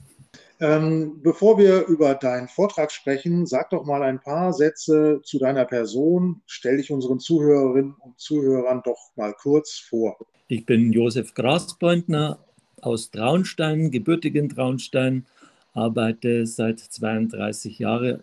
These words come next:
Speaker 2: in Vollzeitpraxis als homöopathisch arbeitender Heilpraktiker, beschäftige mich mit der Natur, Naturheilkunde seit meiner Kindheit, von meiner Mutter und von meiner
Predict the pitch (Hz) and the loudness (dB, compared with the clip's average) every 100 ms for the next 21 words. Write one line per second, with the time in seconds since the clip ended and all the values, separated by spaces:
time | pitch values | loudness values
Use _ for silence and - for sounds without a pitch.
0 | _ 113 113 113 135 143 139 113 - 110 | _ 0 2 2 0 0 -2 -6 -6 -6
1 | 117 _ - - 135 127 - - _ _ | -6 _ -16 -2 0 0 -4 -14 _ _
2 | _ - - _ _ _ - 127 123 123 | _ -20 -20 _ _ _ -4 0 2 2
3 | 120 120 - - - 165 127 131 123 113 | 0 -4 -12 -14 -12 -8 0 2 2 0
4 | 113 113 110 120 113 113 107 - 113 110 | -6 -6 -6 -4 -2 -2 -2 0 0 0
5 | 107 117 151 165 165 170 156 151 143 139 | -2 0 -2 0 -4 -4 -2 0 0 -4
6 | - _ _ - _ _ - 113 131 123 | -14 _ _ -20 _ _ -12 -4 -2 -2
7 | - 107 120 117 127 113 120 117 117 113 | -4 0 2 2 0 0 2 2 2 0
8 | 147 165 160 123 117 143 139 131 - 139 | 2 2 4 0 0 0 0 0 -2 -2
9 | 139 135 131 - _ _ _ - 117 107 | 0 0 -2 -6 _ _ _ -8 -4 0
10 | 110 - 113 - 180 175 139 127 120 - | 2 2 2 0 0 0 -2 -2 -4 -8
11 | - 113 110 110 113 139 170 139 127 120 | -4 -2 0 -2 0 -2 -2 -4 -2 -4
12 | - 117 110 113 110 110 | -6 -4 0 0 0 -2